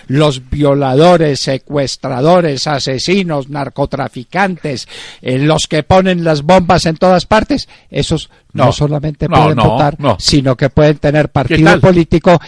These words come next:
Speaker 1: y pueden ser candidatos a la presidencia de la República y reciben de
Speaker 2: Entonces,
Speaker 1: regalo curules en el Senado y en la Cámara.
Speaker 2: ¿qué tal, pues,
Speaker 1: Que,
Speaker 2: que,
Speaker 1: Ave María.
Speaker 2: que a usted mañana le digan, "No puede votar por Juan Pedro"? Para que hablemos claro. ¿Qué hace uno, pues? A ver,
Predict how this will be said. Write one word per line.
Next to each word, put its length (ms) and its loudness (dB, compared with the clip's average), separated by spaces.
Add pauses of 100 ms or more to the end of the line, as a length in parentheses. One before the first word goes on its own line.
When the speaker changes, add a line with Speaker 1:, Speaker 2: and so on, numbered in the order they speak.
(120)
Speaker 1:
y 160 2
pueden 300 2
ser 240 -2
candidatos 640 0
a 80 0
la 100 -2
presidencia 560 -2
de 20 -2
la 100 0
República 600 -2 (180)
y 160 0
reciben 480 -2
de 100 -4
Speaker 2:
Entonces, 200 0
Speaker 1:
regalo 240 0
curules 520 -4
en 120 -6
el 100 -14
Senado 360 -6
y 60 -8
en 120 -8
la 80 -8
Cámara. 340 -2
Speaker 2:
¿qué 60 -2
tal, 160 -2
pues, 200 0
Speaker 1:
Que, 60 -2
Speaker 2:
que, 140 0 (180)
Speaker 1:
Ave 320 2
María. 340 -8
Speaker 2:
que 100 0
a 40 6
usted 200 0
mañana 260 -4
le 160 -2
digan, 480 -2 (160)
"No 180 0
puede 320 0
votar 320 -2
por 140 -4
Juan 140 -2
Pedro"? 360 -2 (440)
Para 100 -16
que 80 -12
hablemos 280 -6
claro. 260 -4 (600)
¿Qué 100 -2
hace 160 0
uno, 200 -2
pues? 280 -6
A 120 -6
ver, 160 -2